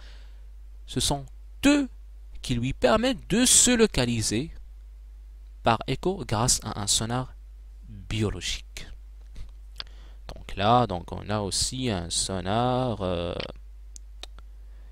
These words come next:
industriel, bien sûr. Bon, ça, c'est le sonar naturel, qui est, par exemple, chez les dauphins. Un sonar biologique. Première question.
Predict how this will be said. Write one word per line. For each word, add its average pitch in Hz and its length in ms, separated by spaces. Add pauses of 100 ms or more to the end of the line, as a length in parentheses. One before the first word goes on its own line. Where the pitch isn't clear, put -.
(300)
industriel, 95 600
bien 92 220
sûr. 120 480
Bon, 90 200
ça, 107 240
c'est 95 220
le 92 120
sonar 107 500
naturel, 98 540 (680)
qui - 280
est, 110 80
par 92 200
exemple, 110 480
chez 127 380 (480)
les 135 320 (180)
dauphins. 110 520 (320)
Un 107 120
sonar 117 400 (160)
biologique. - 1800 (1300)
Première 120 560
question. 107 520